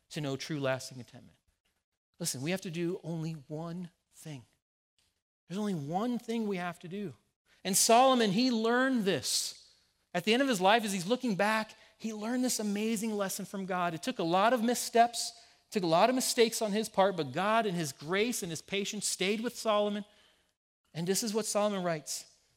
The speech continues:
At the end of Ecclesiastes, verse twelve, or chapter twelve, verse thirteen, Solomon writes this. He says, "The end of the matter, all has been heard. Fear God and keep his commandments, for this is the whole duty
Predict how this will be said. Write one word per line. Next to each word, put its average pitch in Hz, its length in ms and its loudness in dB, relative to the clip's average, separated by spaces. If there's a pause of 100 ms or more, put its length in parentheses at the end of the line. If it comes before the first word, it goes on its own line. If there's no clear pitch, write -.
(120)
At 151 120 -6
the 185 100 2
end 233 140 4
of 240 80 4
Ecclesiastes, 190 960 0 (300)
verse 160 180 -2
twelve, 202 420 0
or 156 120 0
chapter 180 320 -4
twelve, 202 220 0
verse 202 200 -4
thirteen, 165 420 -8 (480)
Solomon 185 300 -2
writes 175 200 -4
this. - 300 -4 (400)
He - 40 -16
says, 156 140 -4
"The 160 160 -2
end 208 240 2
of 220 120 2
the 226 60 2
matter, 123 440 -2 (480)
all 160 380 2
has 151 180 -4
been 143 180 -8
heard. 107 320 -10 (680)
Fear 190 440 -2
God 139 480 2 (300)
and 127 180 -12
keep - 240 -10
his 151 140 -8
commandments, 123 720 -12 (380)
for 123 60 -12
this 120 240 -8
is 123 140 -10
the - 80 -8
whole 131 500 -8 (200)
duty 113 420 -12